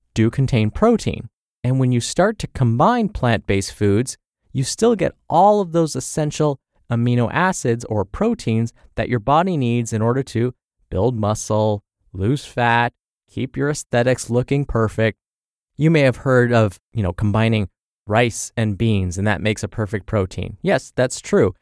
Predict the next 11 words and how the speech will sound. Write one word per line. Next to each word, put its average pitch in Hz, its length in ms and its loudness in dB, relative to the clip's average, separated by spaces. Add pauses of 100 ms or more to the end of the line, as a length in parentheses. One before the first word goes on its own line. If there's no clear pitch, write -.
(220)
but 135 80 0
it 143 40 0
doesn't 196 280 -2
just - 180 -2
have 156 160 0
to 151 80 -2
be 131 140 0
rice 110 340 2
and 110 160 0
beans, 131 340 0 (200)
and 160 400 0